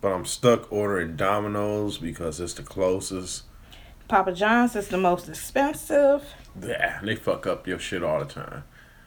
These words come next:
Speaker 2: They saying, uh, pizza crust is more flaky, but people, um,
Speaker 1: Pizza
Speaker 2: don't like
Speaker 1: Hut
Speaker 2: they
Speaker 1: crust is the bomb.
Speaker 2: People talking about they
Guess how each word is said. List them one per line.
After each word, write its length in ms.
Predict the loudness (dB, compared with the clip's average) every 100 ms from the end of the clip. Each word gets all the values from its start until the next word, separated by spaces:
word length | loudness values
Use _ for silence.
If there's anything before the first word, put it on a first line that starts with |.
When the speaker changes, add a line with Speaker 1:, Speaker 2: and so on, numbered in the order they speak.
| -20 -20 _ _ -20 -20 -20 0
Speaker 2:
They 120 | 2
saying, 480 | 2 2 4 2 2
uh, 680 | 2 2 2 2 2 0 -2
pizza 520 | -2 -2 4 4 4 -2 -20 -20 -20 -14
crust 300 | 2 4 4
is 120 | 0 2
more 200 | 0 0
flaky, 680 | 2 4 4 2 2 0 -2 -20 -20 _ -20 -20 -20 -20 -20 -20 -20 -20 -20 -20 -12 0
but 160 | 0 0
people, 540 | -2 2 4 4 2 2
um, 280 | 2 2
Speaker 1:
Pizza 120 | 4 4
Speaker 2:
don't 140 | 6
like 180 | 6 4
Speaker 1:
Hut 80 | 4
Speaker 2:
they 160 | 4 6
Speaker 1:
crust 200 | 4 2
is 160 | -2
the 100 | -6
bomb. 800 | -10 -6 -2 0 0 0 -6 -10 -16 -20 -20 -20 -20 -6
Speaker 2:
People 220 | -4 0
talking 200 | 0 2
about 140 | 0
they 200 | 0 -2